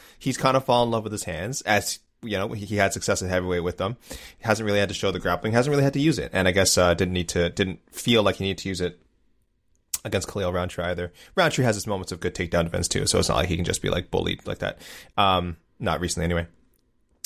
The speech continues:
So, uh, and, and the, the other thing, the one thing I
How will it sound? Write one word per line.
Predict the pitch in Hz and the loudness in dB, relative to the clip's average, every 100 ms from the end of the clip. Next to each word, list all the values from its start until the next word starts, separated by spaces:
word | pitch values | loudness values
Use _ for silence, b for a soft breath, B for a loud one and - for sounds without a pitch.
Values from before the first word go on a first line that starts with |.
| - | -10
So, | - 127 120 | 0 4 6
uh, | 120 117 | 6 4
and, | 131 | 2
and | 131 117 | 2 4
the, | 117 - | 2 2
the | 117 | 2
other | 117 117 | 4 2
thing, | 107 107 101 | 2 -2 -2
the | 107 | 2
one | 104 | 0
thing | 101 | 0
I | 92 | -6